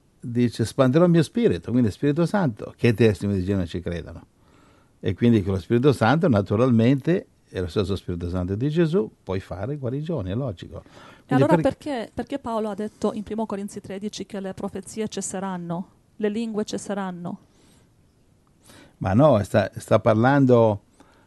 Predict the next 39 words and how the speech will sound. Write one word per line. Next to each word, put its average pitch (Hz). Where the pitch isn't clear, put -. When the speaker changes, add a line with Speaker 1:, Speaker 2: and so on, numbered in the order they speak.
Speaker 1:
sta -
parlando 117
del, 107
che 101
nel 101
regno 110
di 104
Dio, 110
quando 101
saremo 107
noi 110
a 98
Gerusalemme, 113
non 101
ci 107
sarà 104
più 123
bisogno 107
di, 98
eh, 104
profetizzare 104
in 98
lingue 104
perché 95
un 95
altro 95
no-, 90
non 92
Speaker 2:
Ah. 202
Speaker 1:
conosce 104
la 95
volontà 95
di 92
Dio. 101
Nessuno 95
dovrà 104
dire 101
al 92
suo, 95